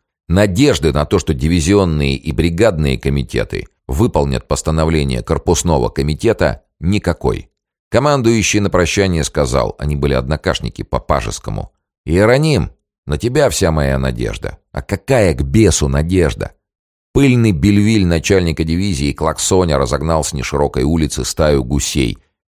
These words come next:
Попрыгал по Булыжной площади, остановился возле длинного с пузатыми колоннами здания. Здесь раньше было коммерческое училище. Морщась от бензиновой вони, у входа тарахтела и чадила курьерская мотоциклетка, генерал поднялся по ступенькам.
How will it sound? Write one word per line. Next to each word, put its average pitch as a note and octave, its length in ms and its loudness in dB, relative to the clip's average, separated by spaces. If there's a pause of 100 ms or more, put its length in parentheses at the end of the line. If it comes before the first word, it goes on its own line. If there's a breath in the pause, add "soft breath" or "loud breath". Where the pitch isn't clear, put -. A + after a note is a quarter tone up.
(220)
Попрыгал F#2+ 560 2
по D2+ 120 -2
Булыжной D2+ 440 0
площади, C2 480 -2
остановился C#2+ 580 0
возле C#2+ 300 -2
длинного G2 680 2
с - 80 0
пузатыми D#2 520 -2
колоннами C#2+ 560 -2
здания. G#1+ 720 -4 (380)
Здесь D2 260 -2
раньше D#2 280 -2
было C#2 200 -2
коммерческое C2 640 -4
училище. A1+ 580 -6 (640)
Морщась D2+ 600 0
от A#1+ 80 -8
бензиновой C2+ 580 -2
вони, D2 400 0
у A1+ 60 -4
входа C2+ 340 -4
тарахтела C2+ 520 -2
и B1 120 -4
чадила C#2 400 -2
курьерская C2 640 -4
мотоциклетка, F2+ 800 -2 (340 soft breath)
генерал G2 400 2
поднялся E2 460 -2
по - 100 -8
ступенькам. - 580 -8